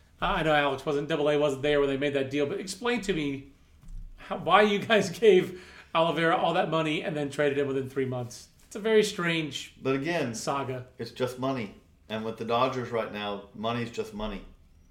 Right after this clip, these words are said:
Speaker 2: I mean, it really is.
Speaker 1: That's
Speaker 2: If
Speaker 1: true.
Speaker 2: part, part of it comes down to is, is that talent is limited, <laughs> and in the Dodgers' case,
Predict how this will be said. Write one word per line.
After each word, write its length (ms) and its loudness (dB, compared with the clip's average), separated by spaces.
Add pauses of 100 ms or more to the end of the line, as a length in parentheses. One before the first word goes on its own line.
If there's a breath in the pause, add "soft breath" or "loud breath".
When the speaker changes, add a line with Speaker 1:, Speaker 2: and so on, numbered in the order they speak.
(340)
Speaker 2:
I 60 -4
mean, 80 2
it 80 -2
really 340 12
is. 280 6 (200)
Speaker 1:
That's 140 0
Speaker 2:
If 80 0
Speaker 1:
true. 100 6
Speaker 2:
part, 220 8
part 160 8
of 60 6
it 100 0
comes 220 -4
down 300 2
to 120 -2
is, 160 -4
is 140 -12
that 300 0 (460 loud breath)
talent 520 0 (100)
is 160 -2
limited, 800 0
<laughs> 140 -14
and 180 -4
in 200 -6
the 140 -8
Dodgers' 480 2
case, 400 -4